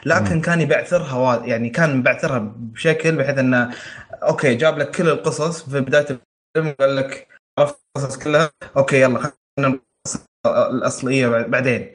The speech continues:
Speaker 1: بينما هنا لا، بدالك في القصة الأساسية، وبعدين بدأ يعطيك هنا قصة جانبية، وهنا قصة جانبية، وهناك قصة جانبية، وكلها قاعد تبني عشان سواء من تويستات ولا من، آه، يعني بناء للشخصيات وغيره يعني.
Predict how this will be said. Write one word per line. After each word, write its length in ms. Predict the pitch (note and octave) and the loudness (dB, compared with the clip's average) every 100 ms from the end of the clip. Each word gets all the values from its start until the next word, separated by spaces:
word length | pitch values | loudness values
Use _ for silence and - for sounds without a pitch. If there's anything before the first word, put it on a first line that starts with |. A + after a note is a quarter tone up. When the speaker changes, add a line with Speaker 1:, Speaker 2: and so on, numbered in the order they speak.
| - - - - | -18 -18 -12 -2
Speaker 1:
بينما 340 | C#3+ D#3+ F#3 | 0 2 2
هنا 420 | E3+ G3+ G3 F#3+ | 2 2 2 0
لا، 260 | D#3 C#3+ - | 0 0 -2
بدالك 420 | B2+ D#3 F#3 E3 | -4 0 0 0
في 60 | C3+ | -6
القصة 340 | C3 D3 D3 | -10 -4 0
الأساسية، 580 | C3+ C3+ - D3 C3 B2 | 0 -2 -6 -2 0 0
وبعدين 400 | A2+ B2 D3 D3 | 2 2 2 2
بدأ 220 | D#3+ C#3+ | 2 4
يعطيك 460 | C3+ B2+ C#3 - C#3 | 2 2 0 -2 -2
هنا 140 | B2+ | -2
قصة 360 | B2 B2+ B2+ A#2 | -2 -4 -2 0
جانبية، 500 | B2 B2 B2+ B2 B2 | 0 0 2 2 2
وهنا 220 | D3 C#3 | 0 -2
قصة 300 | C3+ - B2 | -4 -6 -2
جانبية، 440 | B2 A#2+ A2+ B2 | 0 0 0 0
وهناك 240 | B2 D3+ C#3+ | 2 0 0
قصة 320 | - C3+ B2+ | -4 -4 -2
جانبية، 520 | C3+ C3+ C#3 E3 F#3+ - - - | 0 -2 0 0 -2 -6 -10 -4
وكلها 340 | C#3 C4 B3 | -2 2 2
قاعد 260 | A3 G3+ F#3+ | 2 0 0
تبني 460 | A3+ A3+ G#3+ B3 G#3 | 0 0 2 0 0
عشان 600 | D3 - F3 F#3+ G3+ G#3 - - - - | -2 -4 -2 -2 -4 -6 -18 -14 -12 -8
سواء 360 | - B2+ B2+ | -2 0 2
من 500 | B2+ A#2+ B2+ C3 B2 | 4 4 4 4 2
تويستات 720 | B2 A#2+ - F3+ F#3 F3+ F3 | 0 -4 0 0 2 0 2
ولا 360 | C3 B2 A#2+ A#2+ | 0 2 2 0
من، 400 | B2 B2+ B2 A#2+ A#2+ - - - | 2 2 2 2 0 -6 -16 -8
آه، 380 | A#2+ A#2 A2 A2 | -4 -2 -2 0
يعني 380 | B2+ A#2+ C3 B2 | 0 2 2 2
بناء 380 | C#3 C#3 E3+ | 2 4 2
للشخصيات 800 | D3+ C3+ C3+ - C3+ D#3+ F#3 F3+ | 2 0 -2 -4 0 2 2 2
وغيره 340 | F#3+ F3 A#2+ G2 | 2 0 -2 -4
يعني. 300 | F#2+ F2+ | -8 -10